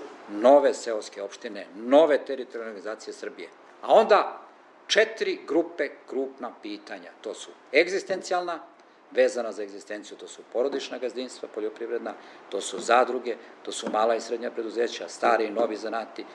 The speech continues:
seoski turizam. Druga grupa pitanja, to su infrastrukturna, vezana za vodovod, kanalizaciju, internet, napon struje. Treća grupa,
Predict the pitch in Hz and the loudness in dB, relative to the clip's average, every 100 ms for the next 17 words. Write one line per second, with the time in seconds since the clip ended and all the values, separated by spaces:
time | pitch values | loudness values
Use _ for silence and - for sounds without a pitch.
0 | 113 110 117 95 92 - 90 90 - - | -8 0 2 0 -8 -12 -12 -12 -14 -18
1 | - - - - - 233 208 196 208 160 | -20 -20 -20 0 6 10 10 8 6 2
2 | 147 - 127 92 - - - 143 - 180 | -4 -4 -4 -6 -10 -20 -6 -4 0 0
3 | 175 156 160 165 143 95 90 - - - | 0 -2 0 0 0 -2 -4 -14 -20 -12
4 | - 165 147 139 107 - - _ _ - | 4 6 6 2 -4 -12 -20 _ _ 2
5 | 139 185 185 180 156 - - 135 131 135 | 6 8 8 6 4 -2 -12 -6 -2 0
6 | 127 160 - - 165 - - _ - 160 | 2 2 2 -4 -8 -8 -16 _ -4 -4
7 | 160 175 147 151 - - _ _ 113 135 | 0 0 2 0 -2 -10 _ _ -6 -2
8 | 147 - 123 - 113 92 - _ - 214 | -2 -4 -12 -10 -10 -10 -16 _ 0 2
9 | 214 202 190 - | 4 4 2 0